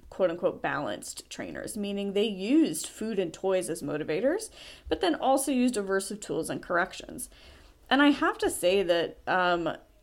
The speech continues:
particularly my competitive obedience mentors were and are, um, one of them has since passed, but one of them,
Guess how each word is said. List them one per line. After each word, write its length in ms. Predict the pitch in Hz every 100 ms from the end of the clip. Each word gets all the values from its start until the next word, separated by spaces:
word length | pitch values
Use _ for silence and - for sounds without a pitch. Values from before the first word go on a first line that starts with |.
| _ _ _ -
particularly 960 | - 247 - - 349 349 381 320 285 240
my 180 | 208
competitive 600 | 185 202 - - 247 254
obedience 720 | 247 - - 151 185 214 214 240
mentors 760 | 226 226 240 226 233 226 - - - - - _ _ _ _ _ _ _ _ - - - -
were 800 | 214 185 202 202 190 180 269 254
and 200 | 202 190
are, 560 | - 180 156 160 196 247 -
um, 240 | - 185 170
one 140 | 180
of 120 | 185
them 120 | 180 180
has 120 | 170
since 220 | 180 165
passed, 420 | - 151 233 -
but 120 | -
one 140 | 147 175
of 100 | 170
them, 320 | 175 170